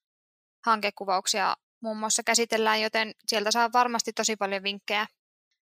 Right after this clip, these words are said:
Sit myös haluaisin vinkata Monikielisen oppijan matkassa -sivuston, joka on niinku tähän kielitietoisuuteen ja monikielisyyden kohtaamiseen tämmönen tosi hyvä sivusto. Sit tietysti myös Ikihanke on vastikään julkaissut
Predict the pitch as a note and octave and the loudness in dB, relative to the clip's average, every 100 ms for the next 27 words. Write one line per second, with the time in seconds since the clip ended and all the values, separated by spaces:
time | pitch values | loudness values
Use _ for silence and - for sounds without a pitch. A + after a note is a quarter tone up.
0 | _ _ - - C4 C4+ C4+ B3 B3 B3 | _ _ -12 -2 0 2 2 2 2 -2
1 | A#3+ A#3 A3 - _ - B3+ C4 B3 A3 | -2 2 2 0 _ -4 -2 0 0 0
2 | G#3+ A#3 _ A#3 G3+ G3+ A#3+ - - A3+ | -2 -4 _ -2 -2 0 -2 -2 -2 -2
3 | A3+ A3+ A#3+ A#3 G#3+ - G#3 G#3+ - _ | 0 0 0 -4 -6 -4 -6 -6 -18 _
4 | _ A3+ A3 A3 G#3+ G#3 - _ _ _ | _ -12 -4 0 0 -4 -14 _ _ _
5 | _ _ - A3 G#3+ A3 A3 A#3+ A3+ G#3+ | _ _ -14 -12 -8 -6 -4 0 0 0
6 | G#3+ G#3 G#3 G#3 G#3 G#3 G3+ G#3+ G#3 G3+ | -2 0 -2 -2 -4 -2 -2 -2 -4 -2
7 | G3+ G3+ G#3 G#3 G#3 G#3+ - A3 G#3+ A3 | -2 -2 -4 -6 -4 -6 -2 -4 0 0
8 | A3+ A3 A3 A3+ A3+ A#3 _ _ _ _ | 0 -4 -8 -4 -6 -8 _ _ _ _
9 | _ _ _ - A3 A3 G3+ G#3 G#3 A3 | _ _ _ -6 -4 -4 -8 -6 -4 -4
10 | G3+ G3+ - A3 - _ _ - B3 - | -4 -6 -2 -2 -2 _ _ -4 -4 2
11 | A#3+ A#3+ - A#3 A#3 A3+ - _ _ _ | 2 4 0 -2 2 0 0 _ _ _
12 | B3 A#3 A#3+ G#3+ G#3+ A3 A3 A3 A#3 - | -6 0 2 2 2 0 0 0 0 0
13 | A3+ A3 G#3+ B3 A#3+ G3 G3+ - | 0 0 0 -2 -2 -2 0 0